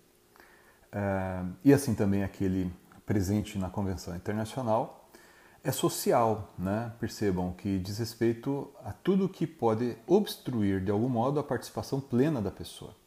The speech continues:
plena e efetiva da pessoa na sociedade, em igualdade de condições com as demais pessoas. Interessante notar, e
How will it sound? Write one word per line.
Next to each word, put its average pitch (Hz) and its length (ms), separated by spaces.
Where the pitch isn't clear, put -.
plena 120 280
e - 20
efetiva 110 400
da 95 80
pessoa - 280
na 113 220
sociedade, 113 800
em 170 260
igualdade 110 440
de - 80
condições 110 520
com 110 300
as 113 180
demais 110 840
pessoas. 95 560
Interessante 123 560
notar, 131 600
e 104 460